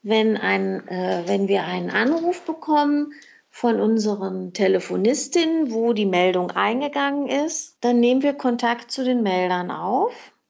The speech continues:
und, ähm, verabreden uns mit denen zu einem bestimmten Zeitpunkt, wo beispielsweise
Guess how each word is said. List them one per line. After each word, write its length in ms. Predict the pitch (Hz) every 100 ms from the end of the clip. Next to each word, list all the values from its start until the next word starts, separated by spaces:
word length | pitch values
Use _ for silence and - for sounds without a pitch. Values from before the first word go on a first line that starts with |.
| _ _ _
und, 460 | 226 254 262 254 -
ähm, 500 | - 247 247 247 240 226
verabreden 760 | - 226 202 208 247 254 254 247
uns 300 | 254 269 262
mit 220 | 262 247
denen 240 | 247 254
zu 180 | 254 240
einem 240 | 208 220
bestimmten 480 | 220 - 220 220 208
Zeitpunkt, 880 | 202 202 214 - - 262 285 294 -
wo 340 | - 208 214 220
beispielsweise 1160 | 180 180 185 220 208 185 180 190 214 226 233